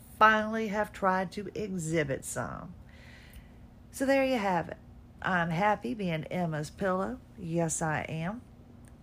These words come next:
I'm okay with the neck collar. I'm okay with the crutches. I know I've said it, but I thought I'd say it again.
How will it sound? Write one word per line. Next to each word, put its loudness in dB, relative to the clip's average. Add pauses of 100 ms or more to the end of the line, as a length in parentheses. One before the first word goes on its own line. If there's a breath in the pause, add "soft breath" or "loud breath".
(680)
I'm -4
okay 2
with -2
the -4
neck -2
collar. -2
I'm -2
okay 0
with -2
the -6
crutches. -2
I 2
know 2
I've 2
said -2
it, -4
but -6
I -4
thought 0
I'd -2
say 2
it 0
again. -2